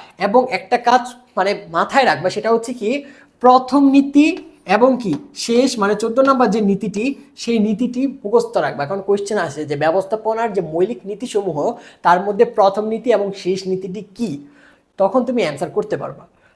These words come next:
তারপর আসে আমাদের আদর্শ ব্যবস্থাপকের দক্ষতা ও ভূমিকা,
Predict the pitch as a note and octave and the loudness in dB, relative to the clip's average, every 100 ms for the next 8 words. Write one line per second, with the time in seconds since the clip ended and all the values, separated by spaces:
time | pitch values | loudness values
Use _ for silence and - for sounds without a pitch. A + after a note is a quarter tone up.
0 | _ G#3 A3+ C#4 C#4 - B3 C4 - E3 | _ 2 4 4 4 4 4 4 6 6
1 | F#3 A3 C4+ G3 E3+ F#3+ - A3 A3 G#3+ | 6 4 2 4 2 2 -2 0 2 2
2 | A#3+ E3 F3+ F#3 G3+ G3 B3+ G#3 G3 E3 | 2 2 0 0 -6 2 2 4 2 2
3 | E3 E3 C#3 C#3+ | -2 -6 -8 -14